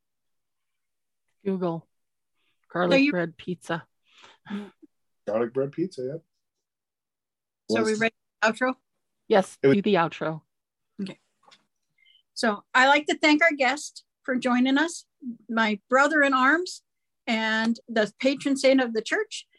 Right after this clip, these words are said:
Speaker 2: Sean Mike sixty-nine. Please check out his videos. They are absolutely wonderful. Um, also, I like to say blessings to all the church members and our listeners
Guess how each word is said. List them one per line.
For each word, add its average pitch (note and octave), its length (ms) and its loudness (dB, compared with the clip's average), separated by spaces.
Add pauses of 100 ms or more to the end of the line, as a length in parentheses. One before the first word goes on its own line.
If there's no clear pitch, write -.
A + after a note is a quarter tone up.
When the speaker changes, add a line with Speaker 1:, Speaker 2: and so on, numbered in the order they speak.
(160)
Speaker 2:
Sean C4 380 2
Mike B3+ 240 -2
sixty-nine. C4+ 640 -2
Please B3 240 -4
check C4 180 -4
out A#3+ 140 0
his A3 140 -4
videos. C4 420 -2
They G#3+ 120 2
are F#3 140 -2
absolutely G#3 420 -4
wonderful. C#4 540 0 (720)
Um, G#3 500 0 (260)
also, D#4+ 480 2 (100)
I A3 80 0
like G#3+ 220 -2
to A#3 80 -10
say A#3 180 -4
blessings B3 560 -4
to - 220 -6
all D#4+ 340 4
the D#4 80 -6
church A#3+ 300 -6
members C#4 440 -4
and G#3+ 140 -4
our G3+ 160 -4
listeners C#4 480 -4